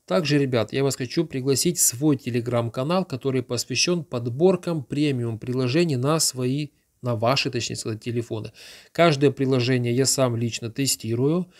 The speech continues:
и выкладываю в этот Telegram-канал. Переходите, скачивайте, зайдите в свой Telegram, в строке поиска напишите «вот это», либо же я оставлю ссылку в описании под этим видео для удобства, для быстрого перехода.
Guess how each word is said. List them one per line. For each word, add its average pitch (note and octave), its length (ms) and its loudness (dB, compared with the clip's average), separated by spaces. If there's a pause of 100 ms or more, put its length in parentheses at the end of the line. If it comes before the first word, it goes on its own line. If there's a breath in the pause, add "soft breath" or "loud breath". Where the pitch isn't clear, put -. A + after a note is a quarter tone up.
(380 loud breath)
и G#3 360 0 (100)
выкладываю D#3 760 2
в B2+ 80 -2
этот C3+ 300 -4
Telegram-канал. A#2+ 800 -6 (380)
Переходите, F3+ 800 0
скачивайте, A#2 840 -6
зайдите B2+ 400 -2
в A2+ 60 -8
свой A#2 240 -4
Telegram, F#3 560 0 (380 soft breath)
в - 60 -20
строке C#3+ 260 -2
поиска D#3 420 0
напишите B2 640 -4
«вот A2 420 -6
это», B2+ 540 -4 (480)
либо F#3+ 340 2
же F3 200 4
я C#3 280 4
оставлю A2+ 540 -4
ссылку - 400 0
в A#2+ 40 -2
описании A2 440 -4
под A2+ 220 -8
этим A#2 220 -6
видео E3 440 -2
для B2 220 -2
удобства, C#3 500 -2
для A#2 160 -8
быстрого A#2+ 400 -4
перехода. E3 580 -4